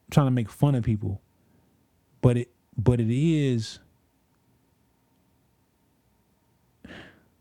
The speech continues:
how do you say? It says, like, I'm trying to find that scripture where it's like, I ain't gonna say it's funny,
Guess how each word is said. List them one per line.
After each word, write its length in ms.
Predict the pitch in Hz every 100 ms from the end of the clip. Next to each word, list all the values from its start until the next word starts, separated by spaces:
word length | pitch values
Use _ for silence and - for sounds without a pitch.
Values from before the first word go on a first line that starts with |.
| _ _
how 120 | 127
do 40 |
you 80 | 113
say? 280 | - 104 113 - _
It 60 | 135
says, 500 | - 160 139 117 - _ _ _ _ _ _ _ _ _ _ _ _ _ _ _ _ _ _
like, 360 | 120 113 107 - _
I'm 840 | - - - - _ _ _ _ _
trying 180 | 139 113
to 40 |
find 120 | - 107
that 80 |
scripture 380 | - 110 - 107
where 220 | 104 110
it's 200 | 113 113
like, 220 | 127 113 110 _ - _ _ _ _ _ _ _ _ _ _ _ _ - _ _ _ _ _ - _ _ _ _ _
I 100 | -
ain't 40 | 185
gonna 80 | 170
say 160 | 165
it's 140 | 135 -
funny, 340 | 160 151 147